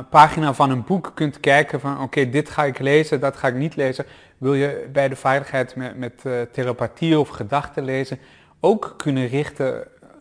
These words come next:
wanneer je dat gebruikt of wanneer die vaardigheid,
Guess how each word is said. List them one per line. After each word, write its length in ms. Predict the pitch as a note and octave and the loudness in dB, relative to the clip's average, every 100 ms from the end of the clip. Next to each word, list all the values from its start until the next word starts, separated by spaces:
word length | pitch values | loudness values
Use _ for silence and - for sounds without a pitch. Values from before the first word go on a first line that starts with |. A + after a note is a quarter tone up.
| _ _ _ _ _ _ - _ | _ _ _ _ _ _ -20 _
wanneer 760 | C3 B2 C3 C3 D3 F#3 G3+ D#3+ | -2 2 2 2 6 4 4 -2
je 80 | |
dat 220 | C#3+ C3+ - | -2 -2 -4
gebruikt 540 | C3+ C3 C3+ C#3 C3+ | -6 2 4 2 0
of 100 | - | -8
wanneer 360 | C3+ C3 D#3 - | -4 -2 -4 -6
die 120 | C#3+ | -10
vaardigheid, 640 | B2 C#3 C3 C3 C#3 C3 | -4 0 0 -2 -4 -6